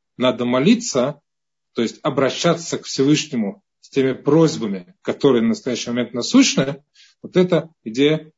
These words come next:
прописана в Торе. И она одинаково всегда, каждый день есть обязанность молиться. Но мы знаем,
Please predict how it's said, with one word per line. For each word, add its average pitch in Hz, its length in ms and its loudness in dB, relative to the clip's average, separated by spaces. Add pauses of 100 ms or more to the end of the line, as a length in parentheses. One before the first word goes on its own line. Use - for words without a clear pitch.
(140)
прописана 113 580 -6 (160)
в - 120 -20
Торе. 101 300 -2 (160)
И 120 60 -6
она 131 180 -4
одинаково 147 640 -4 (300)
всегда, 139 600 -4
каждый 104 240 -6
день 175 400 2 (100)
есть 127 220 -2
обязанность 120 600 -4 (160)
молиться. 104 420 -6 (1900)
Но 139 140 2
мы 160 140 4
знаем, 107 460 -4